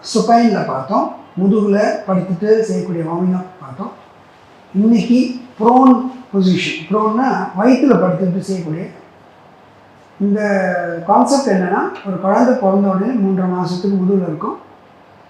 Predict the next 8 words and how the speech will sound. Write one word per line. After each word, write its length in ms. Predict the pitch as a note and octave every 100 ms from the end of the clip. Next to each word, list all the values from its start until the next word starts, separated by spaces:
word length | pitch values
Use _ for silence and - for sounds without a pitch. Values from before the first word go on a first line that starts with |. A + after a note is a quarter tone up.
| - - - -
அதுக்கப்புறம் 520 | F3 G3+ G#3 A#3+ A#3
மூன்றரை 340 | G3+ A#3+ A#3+ G#3+
மாசம் 360 | G#4+ A3+ A#3+
கழிச்சு 340 | F#3+ G3+ G3 G3
தான் 140 | B3
குப்பு 240 | A3+ G3+ G#3
தூக்கும். 240 | - - - - - - - - - _ - - - - - - -
So, 200 | G#3